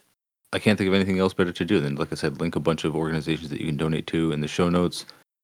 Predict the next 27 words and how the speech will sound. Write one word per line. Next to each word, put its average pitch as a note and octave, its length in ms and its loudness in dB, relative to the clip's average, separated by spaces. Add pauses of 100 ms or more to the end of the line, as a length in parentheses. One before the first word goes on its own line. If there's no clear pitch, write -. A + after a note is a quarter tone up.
'cause E2+ 180 2
there E2 120 2
is D#2 120 -2
no F2+ 100 4
benefit E2+ 500 2 (360)
better D#2+ 200 0
than F2 160 -2
material F2 380 2
benefit. C#2+ 460 -2 (240)
If D2+ 140 -12
you D#2+ 60 -4
have D#2 140 0
any E2 100 0
money E2 180 2
to - 100 -10
spare D#2+ 220 -4
and D#2 100 -2
you - 60 -8
can D#2 100 -2
donate E2 340 0
it E2 260 0
to - 340 0 (400)
Palestinians F#2 600 4
to - 80 -8
help F2+ 200 0
them, F2 340 2 (400)
uh, C#2+ 240 -2